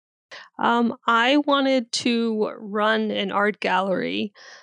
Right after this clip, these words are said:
um, but I also wanted to work at the Art Institute in Chicago. Um, I was so, uh, caught up in that whole notion that I actually went to a college that had a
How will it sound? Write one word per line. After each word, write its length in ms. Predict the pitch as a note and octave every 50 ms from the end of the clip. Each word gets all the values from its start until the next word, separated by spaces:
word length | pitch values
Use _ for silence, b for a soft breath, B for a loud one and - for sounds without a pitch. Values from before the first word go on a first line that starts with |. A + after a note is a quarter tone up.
| B B -
um, 480 | G#3 G#3 G3+ G3 G3 G3 F#3+ F#3 F3+ - -
but 160 | - G#3+ G#3
I 120 | G#3 G#3
also 440 | G#3 G#3+ A#3 B3 A3 - C4+ A#3 G#3+
wanted 500 | G3+ F#3 G3 G3 G3+ G3 G#3 G3+ G3+ F#3 -
to 200 | - A3+ G#3 G3
work 340 | F3+ F#3+ G3 G3 F#3+ -
at 120 | G3+ F3+ -
the 120 | G3 -
Art 240 | - G3+ G3+ G3+ G3+
Institute 680 | G#3 G3+ F3+ - - - G3+ - - - G3 F#3 F3+ F3+
in 180 | F#3 F3+ F3+
Chicago. 920 | F3 - - F#3 - - - F3+ F3 F#3 D#3+ F3+ F#3 - G3+ G#3+ B3 - _ _ B B B B B B B B B -
Um, 380 | G3 G3 F#3+ F#3+ F#3+ F#3+ G#3+ C#4
I 100 | - G#3
was 220 | A3 G#3+ G#3 G3 -
so, 640 | - - B3 A3+ A3+ A3+ A3+ A3+ A3+ A3+ G3 - - -
uh, 440 | G#3 G#3 G3+ A3 A#3 G#3 G3+ G#3 - - - _ _ _ _ _ _ _ _ - G#3+
caught 240 | - - - A#3+ A3
up 240 | A3 A#3 A#3 - B3
in 140 | A3 G#3 G3
that 280 | F#3+ F#3 F#3 F3+ F3
whole 220 | - - A3 G#3 G3+
notion 600 | G3+ G3+ G#3 G#3 A3+ G#3+ - - A3 F#3+ F3+ F3+
that 120 | F#3+ F#3+
I 140 | F#3+ F#3 F#3
actually 680 | F#3 F#3+ G3 F#3+ - - - G3+ F#3+ F#3 F3+ F#3 F3+ B B B B B B B -
went 180 | G#3 G#3 F#3 -
to 140 | - G#3
a 80 | G3 F#3
college 800 | - - - A#3 G#3+ G#3 G#3 G#3 G3+ G3 F#3+ F3+ D#3+ - - - -
that 140 | G3 F#3 E3+
had 380 | F3 - G3+ F#3 F#3 F#3 E3
a 320 | F#3 F3+ F3+ E3+ F3 F#3